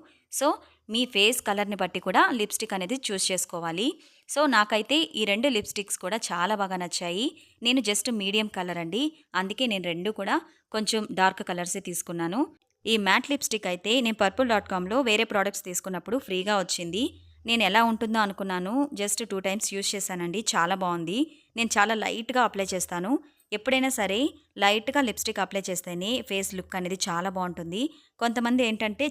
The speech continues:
చాలా థిక్‌గా వేసేసుకుంటూ ఉంటారు. అది మన ఫేస్‌ని డల్ చేసి లిప్స్‌ని హైలైట్ చేస్తూ ఉంటుంది. అలా అస్సలు చేయకండి. దానివల్ల మీ మేకప్ లుక్కే మారిపోతుంది, చూడ్డానికి కూడా అంతగా బాగుండదు. నేను చెప్పానని కాదు, మీరు ఒక్కసారి చెక్ చేసుకోండి. మీరు డార్క్గా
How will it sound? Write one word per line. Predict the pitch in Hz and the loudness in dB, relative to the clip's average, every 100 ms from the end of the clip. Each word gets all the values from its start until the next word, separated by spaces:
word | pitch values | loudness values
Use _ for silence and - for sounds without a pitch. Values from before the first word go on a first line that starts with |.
| 269 | 0
చాలా | 208 214 | 0 -2
థిక్‌గా | - - 220 214 | -8 -4 -2 -2
వేసేసుకుంటూ | 190 196 - 185 196 190 | -2 -4 -8 -10 -8 -8
ఉంటారు. | 180 180 190 311 - _ - 202 | -4 -2 0 -2 -4 _ -2 0
అది | 214 226 - - | 2 -2 -2 -4
మన | 208 208 - | -2 -2 -2
ఫేస్‌ని | 220 240 247 196 | -2 0 0 0
డల్ | 190 196 | 0 -2
చేసి | 185 - 185 190 202 | -4 -4 -4 -2 -2
లిప్స్‌ని | 233 - 247 220 | -4 -2 -2 0
హైలైట్ | 180 185 185 | -2 -2 -2
చేస్తూ | 185 - 185 | -4 -4 -6
ఉంటుంది. | 165 170 180 277 - _ _ - | -6 -6 -2 -2 -4 _ _ -2
అలా | 196 196 | 2 2
అస్సలు | - 226 214 | 2 -2 -2
చేయకండి. | 202 185 180 175 254 - _ - | -2 -4 -4 -2 -2 -2 _ 2
దానివల్ల | 196 202 185 202 254 311 - 220 | 2 4 2 4 4 4 2 2
మీ | 226 | 4
మేకప్ | 214 208 247 208 | 4 0 -2 -4
లుక్కే | 202 262 247 | -4 0 2
మారిపోతుంది, | 185 208 214 196 180 170 240 330 320 | 2 2 -2 -4 -4 0 0 0 0
చూడ్డానికి | 220 214 208 190 | 0 2 0 0
కూడా | 196 220 | 0 0
అంతగా | 180 185 208 175 | -2 -2 0 0
బాగుండదు. | 165 185 175 165 254 - 196 | -2 -4 -6 -2 -2 -2 0
నేను | 254 302 | 2 4
చెప్పానని | 269 247 226 208 190 | 4 4 2 0 -2
కాదు, | 170 240 311 | 0 2 4
మీరు | 233 214 | 4 2
ఒక్కసారి | - 214 226 285 | -2 0 0 0
చెక్ | 185 - | -4 -6
చేసుకోండి. | 196 - 175 170 220 330 _ _ 226 | -8 -6 -8 -4 -4 -4 _ _ -2
మీరు | 262 254 226 - _ - | 2 2 0 -6 _ 2
డార్క్గా | 196 233 - 269 | 4 4 2 2